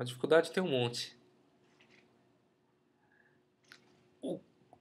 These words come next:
Eu acho que assim, o, o corte, né,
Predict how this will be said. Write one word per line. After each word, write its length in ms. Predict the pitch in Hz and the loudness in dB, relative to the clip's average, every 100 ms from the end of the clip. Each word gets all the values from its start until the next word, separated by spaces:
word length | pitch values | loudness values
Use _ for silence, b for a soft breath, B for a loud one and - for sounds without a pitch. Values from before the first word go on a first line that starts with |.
| _ _ _ _ _ _ _ - | _ _ _ _ _ _ _ -6
Eu 120 | 190 | 2
acho 200 | 214 - | 2 4
que 80 | 226 | 2
assim, 420 | - 135 120 - - - - | 4 0 -2 -8 -20 -20 -10
o, 640 | 135 131 123 120 120 - - - _ _ _ _ _ _ _ - - _ _ _ - - - - - - - _ | -4 0 2 2 2 0 -6 -14 _ _ _ _ _ _ _ -20 -20 _ _ _ -14 -14 -20 -20 -20 -20 -20 _
o 80 | 160 | -4
corte, 720 | - - 190 165 - - 113 - - _ _ - | -2 6 8 8 6 -4 -6 -10 -20 _ _ -8
né, 280 | 131 139 | -2 -2